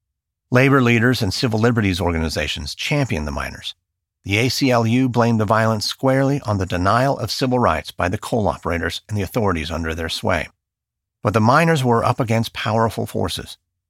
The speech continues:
The coal operators had spent a decade trying to cast the Union men as lawless criminals bent on overthrowing the state, and with the Battle of Blair Mountain, they felt they finally had their proof. They tried to tie the miners' revolt to the Bolshevik Revolution in Russia, blaming the conflict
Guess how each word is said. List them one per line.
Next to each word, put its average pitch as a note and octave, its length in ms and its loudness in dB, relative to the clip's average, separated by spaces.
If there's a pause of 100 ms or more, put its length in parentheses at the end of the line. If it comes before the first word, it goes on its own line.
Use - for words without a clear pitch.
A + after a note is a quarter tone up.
(180)
The - 80 -6
coal C#3+ 280 4
operators A#2 540 2
had - 100 -4
spent G#2+ 320 -2
a G#2+ 40 -4
decade F#2 520 -4
trying G2+ 240 -4
to F#2 80 -6
cast - 360 -4
the F#2+ 80 -6
Union A2+ 340 2
men G#2 180 2
as G2 160 -4
lawless A2+ 500 0
criminals - 520 -2 (120)
bent G#2 320 0
on A#2+ 180 2
overthrowing B2 680 2
the A2 80 0
state, A2 400 -2 (240)
and F#2+ 100 -2
with G2+ 120 -2
the A2 80 0
Battle C#3 260 2
of A2 100 0
Blair A#2 220 2
Mountain, A2 380 0 (260)
they G#2 80 -6
felt C#3 260 -2
they G2+ 120 -2
finally A2 380 0
had F2 200 -4
their F#2 140 -2
proof. - 440 -6 (520)
They G2 100 -2
tried D3 340 2
to E3 60 -2
tie C3 240 0
the B2+ 80 2
miners' B2 400 4
revolt A2 380 0
to - 80 -14
the A2 100 0
Bolshevik G#2 640 0
Revolution F2+ 540 -2
in G2+ 100 0
Russia, - 380 -2 (260)
blaming B2+ 380 2
the C#3+ 80 0
conflict G#2+ 440 0